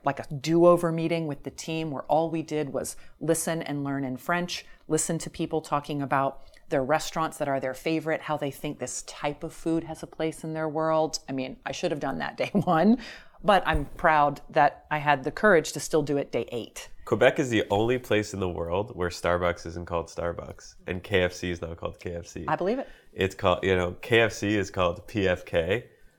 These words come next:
Speaker 2: Poulet Free
Speaker 1: Mm-hmm.
Speaker 2: Kentucky, which is hilarious.
Speaker 1: Yep.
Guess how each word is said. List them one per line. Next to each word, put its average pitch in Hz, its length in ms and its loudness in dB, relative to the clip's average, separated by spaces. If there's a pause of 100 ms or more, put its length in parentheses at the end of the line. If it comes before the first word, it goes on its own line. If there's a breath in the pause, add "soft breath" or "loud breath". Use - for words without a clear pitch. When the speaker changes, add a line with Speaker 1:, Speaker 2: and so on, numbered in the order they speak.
(140)
Speaker 2:
Poulet 95 440 2
Free - 260 0
Speaker 1:
Mm-hmm. 165 100 0
Speaker 2:
Kentucky, 98 680 -2 (680 soft breath)
which - 140 -10
is 85 140 -4
hilarious. 80 680 -6
Speaker 1:
Yep. 175 160 -2